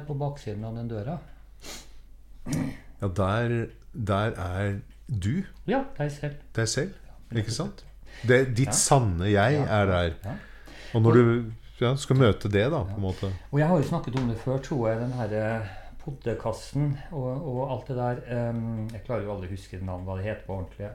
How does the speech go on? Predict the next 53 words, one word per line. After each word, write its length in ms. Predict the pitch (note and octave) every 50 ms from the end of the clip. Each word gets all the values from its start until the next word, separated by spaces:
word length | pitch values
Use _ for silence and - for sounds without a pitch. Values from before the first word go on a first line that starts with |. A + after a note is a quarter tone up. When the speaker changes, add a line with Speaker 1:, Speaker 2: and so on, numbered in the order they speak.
| B2 A#2
Speaker 1:
Men, 200 | C3 C#3 D3+ D#3+ D#3
men 300 | C#3+ C#3 C#3 C#3 C#3+ C#3+ - - - - - -
det 80 | - D3+
er 60 | D3
jo 80 | C#3+ C#3+
snakket 320 | D#3 D3 C#3+ - G2 C3+ B2+
om 220 | B2 B2 A#2+ A#2+
at, 460 | A#2+ A#2+ A#2+ A#2+ A#2+ - - - - B2
eh, 360 | A#2+ A#2 A#2 A#2 B2+ D#3 D#3 B2
at 240 | A#2+ - - - C#3 B2+
jeg 320 | - A#2+ A#2 A#2+ B2 B2 C#3
møtte 300 | D3 C#3+ C#3+ - G2 G2
jo 80 | G2 F#2+
meg 160 | G2+ G#2 G#2
selv 800 | - - - G#2+ G#2+ G#2 G#2 G#2+ G#2+ A2+ B2 - - - - -
i 140 | G#2+ G#2+ G#2+ G#2 G#2
drømme 460 | G#2+ G#2+ A#2 A2+ A#2 G#2+ F#2+ F#2+ G2
som 200 | G2 - - A2 G#2
et 80 | - C3
uhyre 480 | A#2+ A2 G2 G2 F#2+ F#2+ G2 A#2 C#3+ D3+ C#3 - -
som 200 | - - G#2+ -
skulle 340 | - B2 A2 G#2+ G#2 G2+ G2+ G2+ G2+ G2+ G2+ G2+
drepe 320 | A2 A2+ A2+ - - G2 G2
meg. 260 | G#2+ B2+ D#3 C#3+ - - - - - - - - - - - - - - - - -
Og 40 | B2+
det 40 | B2+
var 160 | B2+ B2 A#2+
så 80 | - A#2+
skummelt, 460 | - - B2+ G#2+ G#2 A#2 C#3+ C#3 -
og 100 | D3+ C#3
så 120 | - D3
våknet 440 | C3+ C#3 C#3 - - A#2+ G2 - -
jeg 380 | G2+ G2+ G#2 A2+ B2+ - - -
frykt 320 | B2 A#2+ - - - - A#2+
og 120 | A2+ G#2+ G#2+ G#2
ve-, 120 | B2 B2 A#2 A#2+
av 140 | A2+ - -
frykt, 400 | E3 F3 E3+ - - - - F3
og 80 | B2+
så 120 | - - -
skjønte 240 | - B2+ A#2 - A2+
jeg, 120 | A2 G#2+
men 160 | G#2+ G#2 G#2 G#2+ - - -
det 80 | B2 A2+
er 120 | G2+ F#2+
jo 80 | F#2+ G2 G2
meg 160 | G#2 G#2+ G2 -
selv, 240 | - C3+ C3 B2+
det 80 | A#2 A2+
er 80 | G#2 G2
jo 60 | G2
min 100 | G2 G2
styrke. 480 | - - A#2+ A2+ - - - - C#3